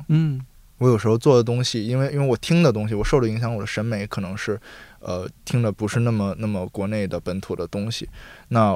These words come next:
Speaker 2: 我做出来的东西当然是反映我的审美。我的作品做出来有一个问题是跟这个市场匹不匹配，
Speaker 1: 嗯，
Speaker 2: 它可能不是那么适配。
Speaker 1: 是。
Speaker 2: 那我原来可能会因为这个问题而感到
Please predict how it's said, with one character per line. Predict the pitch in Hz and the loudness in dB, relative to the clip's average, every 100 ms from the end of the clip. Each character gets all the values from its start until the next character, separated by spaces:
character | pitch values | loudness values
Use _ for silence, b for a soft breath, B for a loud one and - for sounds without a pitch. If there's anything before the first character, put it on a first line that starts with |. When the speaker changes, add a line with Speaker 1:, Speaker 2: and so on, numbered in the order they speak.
| - | -2
Speaker 2:
我 | - 107 | 0 0
做 | 104 156 | 6 4
出 | 120 | 6
来 | 98 | 0
的 | |
东 | 98 104 | 0 -2
西 | |
当 | 101 107 | -2 0
然 | 101 | 0
是 | - 107 | 0 -2
反 | 104 85 95 | -2 -4 -4
映 | 98 | -6
我 | - | -8
的 | - | -8
审 | - - | -10 -12
美。 | - _ b b | -16 _ b b
我 | 107 92 - | 0 0 4
的 | 107 101 | 4 4
作 | - 147 | 4 4
品 | 117 98 98 | 4 2 2
做 | 123 | 2
出 | 113 110 | 2 0
来 | 78 - - - _ | -4 -6 -12 -20 _
有 | - 107 95 | 2 2 2
一 | 98 | 0
个 | 120 113 104 98 101 | 4 6 6 2 0
问 | 127 | 0
题 | 107 101 | 0 -4
是 | - 104 98 - | -4 -2 -2 -4
跟 | - 104 110 | -4 -2 -2
这 | - 107 | 0 0
个 | 90 | 0
市 | 92 - 113 | -2 -2 -2
场 | - - - - | -4 -8 -12 -8
匹 | - | -4
不 | 98 | -2
匹 | 101 - | -4 -8
配， | - 107 - b - | -6 -8 -8 b 2
Speaker 1:
嗯， | 156 | 4
Speaker 2:
它 | 160 | 6
可 | 151 | 4
能 | 131 | 2
不 | 107 | 0
是 | 98 | 0
那 | 135 | 2
么 | 131 | 2
适 | 117 127 | 2 0
配。 | - 117 | 0 -2
Speaker 1:
是。 | - B B B | -2 B B B
Speaker 2:
那 | 127 | 4
我 | 110 98 | 4 4
原 | 104 | 4
来 | 117 113 | 4 4
可 | - 101 | 2 -2
能 | 90 | -2
会 | 113 104 95 - 127 | 2 2 2 -4 0
因 | 131 131 | 2 4
为 | 95 | 2
这 | 87 104 | 2 2
个 | 101 | 2
问 | 101 | 0
题 | 92 80 | -2 -2
而 | 92 | -2
感 | 104 82 | -2 0
到 | 90 87 | 0 0